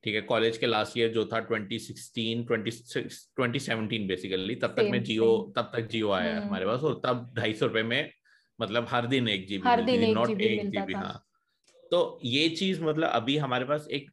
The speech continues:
Speaker 1: रिसोर्सेज हैं कि हम चेक कर सके, but मुझे नहीं लगता ये मार्केटिंग अभी भी खत्म हुई है, क्योंकि
Speaker 2: मार्केटिंग, हाँ,
Speaker 1: मार्केटिंग जो है
Speaker 2: खत्म
Speaker 1: वो
Speaker 2: तो
Speaker 1: अभी
Speaker 2: नहीं हुई
Speaker 1: भी,
Speaker 2: है।
Speaker 1: वो अभी भी मतलब मार्केटिंग पुश कर रहे हैं। और अभी Samsung ने वो चीज हटा दी है, क्योंकि Samsung थोड़ी,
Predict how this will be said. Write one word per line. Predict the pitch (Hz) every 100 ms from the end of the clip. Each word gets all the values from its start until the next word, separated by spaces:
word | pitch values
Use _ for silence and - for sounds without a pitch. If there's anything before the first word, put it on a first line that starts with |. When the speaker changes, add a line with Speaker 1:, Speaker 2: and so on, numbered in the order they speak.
| 110
Speaker 1:
रिसोर्सेज | 113 - - 110 110 170 170 175
हैं | 180
कि | 190
हम | 185 175
चेक | - 156 156
कर |
सके, | 147 160 175 147
but | 143
मुझे | 135 117 127
नहीं | 151
लगता | 139 139
ये | 135
मार्केटिंग | 131 107 104 107 95 113 117
अभी | 110 101 107 107
भी | 110 110 _ 113
खत्म | - 107 98
हुई | 92
है, | 85
क्योंकि | 85 - 247
Speaker 2:
मार्केटिंग, | 247 254 311 -
हाँ, | 349
Speaker 1:
मार्केटिंग | 302 262 151
जो | 151
है | 147
Speaker 2:
खत्म | 151
Speaker 1:
वो | 151
Speaker 2:
तो | 123
Speaker 1:
अभी | 123
Speaker 2:
नहीं | 131
हुई | 131
Speaker 1:
भी, | 135 117
Speaker 2:
है। | - _ _ _ _ _ _ _ _ _ _ _ _ _ _ _ - - _
Speaker 1:
वो | 117
अभी | 131 127 139 139
भी | 156
मतलब | 156 139 147
मार्केटिंग | 135 123 131 131 135 127 - _
पुश | 143 135
कर | - 107
रहे | 104
हैं। |
और | 101 123
अभी | - 117 117 139 151 151 -
Samsung | 104 113 -
ने | 135 139
वो | 135
चीज | 120 123
हटा | 117 104 110
दी | 107
है, | 90 101
क्योंकि | - 120
Samsung | 117 117 104 123 113
थोड़ी, | 110 110 107